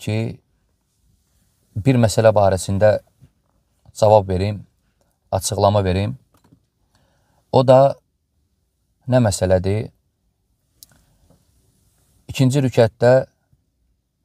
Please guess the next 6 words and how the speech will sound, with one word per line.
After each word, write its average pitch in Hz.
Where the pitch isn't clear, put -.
təşəhhüddən 113
sonra 113
salavatın 110
oxunması 110
barəsində. 82
Yadınızdadırsa, 123